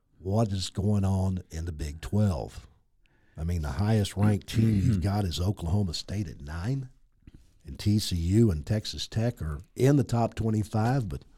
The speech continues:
Speaker 2: Well,
Speaker 1: at
Speaker 2: are, are
Speaker 1: fifteen and below?
Speaker 2: are all the good, good baseball players in Texas going elsewhere?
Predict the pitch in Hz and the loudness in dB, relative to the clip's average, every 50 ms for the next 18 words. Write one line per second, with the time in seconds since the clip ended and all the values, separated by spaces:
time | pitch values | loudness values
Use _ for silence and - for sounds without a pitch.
0 | - - _ _ - - - _ - - 82 98 92 87 90 92 95 98 101 - | -20 -20 _ _ -20 -20 -20 _ -6 -2 -2 0 0 0 0 0 0 -2 -4 -6
1 | - - - - 120 110 101 92 - 123 123 120 113 110 104 107 101 107 117 127 | -10 -12 -4 0 0 0 0 0 0 2 2 2 2 0 0 0 2 4 4 4
2 | 147 151 143 - 101 95 92 90 95 98 92 87 92 92 90 98 98 95 90 - | 2 2 -2 -4 -4 -4 -4 -4 -4 -6 -6 -6 -6 -6 -6 -4 -6 -6 -6 -10
3 | _ _ _ _ _ - _ - 113 107 101 90 82 98 95 98 - - 110 101 | _ _ _ _ _ -20 _ -4 -2 -2 -2 -2 -2 -2 -2 -2 -2 -4 -6 -4
4 | - - 127 117 110 110 101 92 92 85 - 110 101 95 - - - 107 101 - | 2 2 2 2 2 0 0 -2 -4 -4 -4 -6 -6 -6 -8 -8 -8 -8 -8 -8
5 | - - - 101 101 101 98 95 101 - - - - - 135 135 | -8 -8 -6 -4 -4 -4 -6 -6 -8 -8 -8 -10 -8 -10 -10 -12